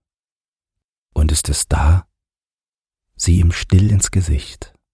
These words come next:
Es ist vergänglich, wie Glück. Erwarte nichts und hüte besorgt dein Geheimnis. Auch der Bruder verrät.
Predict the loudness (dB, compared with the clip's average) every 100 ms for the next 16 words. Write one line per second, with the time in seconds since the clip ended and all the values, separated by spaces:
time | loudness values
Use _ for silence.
0 | _ _ _ _ _ _ _ _ _ _
1 | _ -4 -2 -2 -4 -4 2 4 4 2
2 | -6 -12 -20 _ _ _ _ _ _ _
3 | _ _ _ -6 -4 -2 2 2 0 -20
4 | _ _ _ _ _ _ _ _ _ _
5 | _ _ _ _ _ _ _ _ 0 2
6 | 2 2 2 0 -2 -2 -2 -4 -10 -12
7 | -10 -10 -16 _ _ _ _ _ _ _
8 | _ _ _ -4 -2 2 2 2 -6 -4
9 | -2 2 2 0 -8 -4 -4 -2 -2 2
10 | 2 0 -4 -10 -16 -20 _ _ _ _
11 | _ _ _ _ _ _ _ _ _ -2
12 | 0 0 0 0 0 -2 0 0 -2 -4
13 | -2 -4 -4 -8 -16